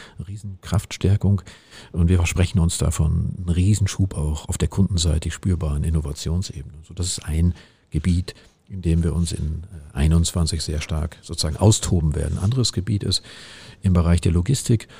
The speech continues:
Wir haben im letzten Jahr schon auch Schwierigkeiten gehabt, die Ware schnell genug bei, bei der Kundin abzugeben. Da wollen wir deutlich, deutlich, deutlich verbessern, sind in ganz enger Abstimmung mit unseren Dienstleisterinnen und Dienstleistern,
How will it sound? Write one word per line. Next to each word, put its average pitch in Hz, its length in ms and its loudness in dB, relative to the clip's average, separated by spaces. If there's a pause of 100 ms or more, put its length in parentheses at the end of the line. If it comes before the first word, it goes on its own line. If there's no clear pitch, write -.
(500)
Wir 82 120 6
haben 92 320 6
im 87 100 2
letzten 87 360 2
Jahr 85 200 2
schon 95 220 2
auch 90 140 0
Schwierigkeiten 95 640 4
gehabt, 82 340 2
die 87 100 -8
Ware 80 280 2
schnell 101 420 4
genug 87 400 0 (100)
bei, - 140 -4
bei 90 280 0
der 82 100 0
Kundin 85 320 0
abzugeben. 87 640 0
Da - 120 -2
wollen 78 200 4
wir 80 160 -2 (160)
deutlich, 98 480 2
deutlich, 87 400 0
deutlich 82 320 0
verbessern, 82 400 0
sind 80 200 -4
in 82 160 -10
ganz 92 360 0
enger 85 240 2
Abstimmung 85 320 -2
mit 85 160 -2
unseren 82 240 -14
Dienstleisterinnen 82 720 -2
und 80 100 -2
Dienstleistern, 85 680 2